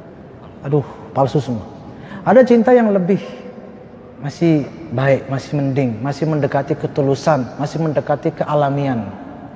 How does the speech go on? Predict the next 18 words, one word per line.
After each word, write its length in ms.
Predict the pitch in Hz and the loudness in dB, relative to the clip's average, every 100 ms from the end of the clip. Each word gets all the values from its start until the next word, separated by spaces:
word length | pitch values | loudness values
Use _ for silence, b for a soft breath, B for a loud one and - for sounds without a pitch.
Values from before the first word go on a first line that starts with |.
| - B B B B | -18 B B B B
Cinta 240 | - 165 165 | -2 2 4
ibu 240 | 156 170 | 4 2
kepada 320 | - - 127 | -2 -4 -4
anaknya. 400 | 139 131 - 131 98 - - - - - - - - | -4 -8 -10 -12 -12 -16 -20 -20 -20 -20 -20 -20 -20
Subhanallah. 680 | - - - 123 110 98 - - - B B B B | -14 -10 -6 -4 -4 -6 -10 -14 -18 B B B B
Mau 160 | 131 135 | 2 4
anaknya 320 | 139 139 139 | 4 2 0
jelek, 320 | 117 143 135 - - - - - - | 2 2 0 -6 -14 -16 -16 -16 -8
mohon 220 | 123 135 | -2 0
maaf 260 | 139 139 - | 2 0 -2
kalau 160 | 135 123 | -4 0
anaknya 160 | 139 | -2
cacat 400 | 127 131 - 156 | 0 -4 -4 -8
sekalipun. 500 | - - 117 107 - 98 - - - B B B | -8 -6 -6 -6 -10 -14 -16 -18 -18 B B B
Mau 160 | 147 160 | 2 4
anaknya 240 | 160 160 | 2 0
maling 560 | 151 151 180 208 247 170 | 0 0 4 6 6 4
sekalipun, 480 | 135 123 113 107 | -2 -6 -6 -8